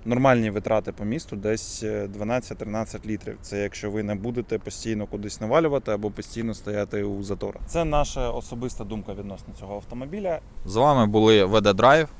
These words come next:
Speaker 2: з нами буде більше, з нами буде цікавіше. Підписуйтесь, ставте вподобайки. Коментуйте.
Speaker 1: Пишіть свою думку відносно цього автомобіля.
Speaker 2: Сподобалося вам відео чи не сподобалося.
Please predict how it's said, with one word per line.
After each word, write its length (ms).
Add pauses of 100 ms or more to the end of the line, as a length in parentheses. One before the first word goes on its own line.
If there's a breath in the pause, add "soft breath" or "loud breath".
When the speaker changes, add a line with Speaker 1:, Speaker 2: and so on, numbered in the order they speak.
Speaker 2:
з 100
нами 260
буде 240
більше, 360
з 60
нами 220
буде 220
цікавіше. 680 (100)
Підписуйтесь, 760 (160)
ставте 360
вподобайки. 720 (340)
Коментуйте. 640
Speaker 1:
Пишіть 340
свою 280
думку 280
відносно 520
цього 180
автомобіля. 220
Speaker 2:
Сподобалося 1000
вам 300
відео 440
чи 180
не 100
сподобалося. 920